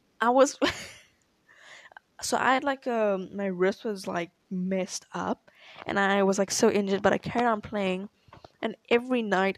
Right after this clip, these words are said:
I would watch The Hundred, and I would watch, like, seven episodes every day. And I'm telling you,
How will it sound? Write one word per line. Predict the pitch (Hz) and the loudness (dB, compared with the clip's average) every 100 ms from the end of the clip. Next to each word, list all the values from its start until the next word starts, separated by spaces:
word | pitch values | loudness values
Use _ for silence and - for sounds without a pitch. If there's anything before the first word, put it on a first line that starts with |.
| - | 2
I | 190 | 4
would | 190 | 4
watch | 185 185 180 180 - - | 2 4 6 4 0 -2
The | |
Hundred, | 185 180 - - - - - - _ - | -4 -6 -8 -10 -12 -14 -20 -20 _ -4
and | 214 | 0
I | |
would | 202 | 8
watch, | 196 214 - - - - | 10 10 10 2 0 -6
like, | - 190 - _ _ - | -4 -4 -4 _ _ -4
seven | - - 226 202 196 | -2 4 4 2 0
episodes | 202 202 - 190 185 185 - - | -2 -2 0 2 2 0 -6 -4
every | 196 180 190 | 0 2 2
day. | - - - - - | 0 -6 -10 -20 -10
And | - | -2
I'm | 196 | 0
telling | - 240 | 2 0
you, | 247 | -2